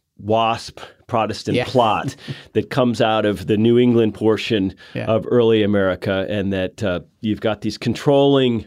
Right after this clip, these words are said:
Speaker 1: puritanical impulses,
Speaker 2: Yeah.
Speaker 1: uh, that are, that are illibertarian
Speaker 2: Mm-hmm.
Speaker 1: fundamentally, a-, and these contrast with the more freewheeling Catholics who are, who are more willing to drink alcohol. And as a result of this, uh, um, puritanical impulse,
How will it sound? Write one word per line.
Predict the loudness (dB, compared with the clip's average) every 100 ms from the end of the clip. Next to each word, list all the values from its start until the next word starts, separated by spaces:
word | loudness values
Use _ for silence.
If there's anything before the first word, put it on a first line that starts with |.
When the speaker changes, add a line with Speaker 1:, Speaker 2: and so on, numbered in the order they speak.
| _
Speaker 1:
puritanical | 0 0 2 0 0 0 0 -2 -2 -2
impulses, | -2 0 -2 -2 -4 -6 -8 -14 -20 -20 -20 -20 -10
Speaker 2:
Yeah. | -4
Speaker 1:
uh, | -2 -4 -6
that | -4 -2 0
are, | -2 -4
that | -2 0
are | 0 -4 _
illibertarian | 0 4 2 2 2 2 2 2 0
Speaker 2:
Mm-hmm. | -2 2 2 2 -2 -12 _
Speaker 1:
fundamentally, | 0 2 2 2 2 0 -2 -12 _ -6
a-, | -4 -2
and | 0 0
these | -2
contrast | -4 -6 -2 -2 -2 -2
with | -4
the | -2
more | 0 0
freewheeling | 0 2 4 6 6 6 4 0
Catholics | -2 -2 -2 -4 0
who | 0
are, | 2 0
who | 0 -2
are | 0
more | 0 0
willing | 0 -2 -4
to |
drink | -6 -4 0
alcohol. | 0 0 2 2 0 -6 -10 2
And | 2
as | 4
a |
result | 2 4 4 4
of | 2
this, | 2 2 -2 -12 -6
uh, | -2 -2 -4 -4
um, | -4 -4 -4 -6 -8 -12 _ _ -6
puritanical | 0 0 0 -2 -2 -2 -2
impulse, | 0 0 -2 -2 -2 -2 -6 -18